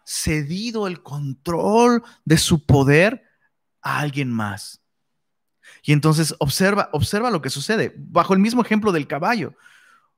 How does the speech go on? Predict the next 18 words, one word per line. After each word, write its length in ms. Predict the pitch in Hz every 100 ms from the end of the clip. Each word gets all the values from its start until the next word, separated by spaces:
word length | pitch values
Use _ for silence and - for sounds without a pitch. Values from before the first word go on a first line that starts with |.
| _ _
un 140 | - 196
caballo 420 | 220 196 196 190
salvaje 540 | - 131 139 208 214
puede 420 | 156 165 180 196 _
incluso 480 | 160 156 214 247 220
representar 520 | 170 156 160 156 180
un 140 | 170
peligro, 500 | 151 139 180 151 - _ _ _ _ _ _ _ _ _ _ _ _ _
pero 180 | - 143
un 100 | 185
caballo 420 | 196 175 175 170
amansado 760 | 147 120 117 - 127 160 247 - _ _ _ _ _ _ -
puede 240 | 143 143
salvar 600 | - 127 117 117 139 143
vidas, 520 | 123 143 147 143 - - - _
puede 280 | - 131 120
ser 540 | - - 139 151 - -
útil, 720 | 151 160 - 165 160 165